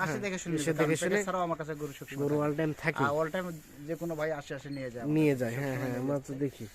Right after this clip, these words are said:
Speaker 2: আচ্ছা, একটু কন্টাক্ট নাম্বারটা দেন তো ভাই।
Speaker 1: জি ভাই, জিরো ওয়ান সেভেন ওয়ান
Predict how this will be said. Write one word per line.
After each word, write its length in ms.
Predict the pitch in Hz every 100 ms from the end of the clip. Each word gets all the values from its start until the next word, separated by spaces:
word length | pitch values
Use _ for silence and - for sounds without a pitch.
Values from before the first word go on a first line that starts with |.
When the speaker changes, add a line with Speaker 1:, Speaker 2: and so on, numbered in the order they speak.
| - - - - - 165
Speaker 2:
আচ্ছা, 140 | 208 208
একটু 120 | 226 214
কন্টাক্ট 240 | 214 226
নাম্বারটা 240 | 226 220 220
দেন 80 | 220 214
তো 40 | 233
ভাই। 100 | 247 - 135
Speaker 1:
জি 60 | 131
ভাই, 100 | 117 104
জিরো 160 | 135 156 156
ওয়ান 140 | 165 156
সেভেন 180 | 147 143
ওয়ান 120 | 143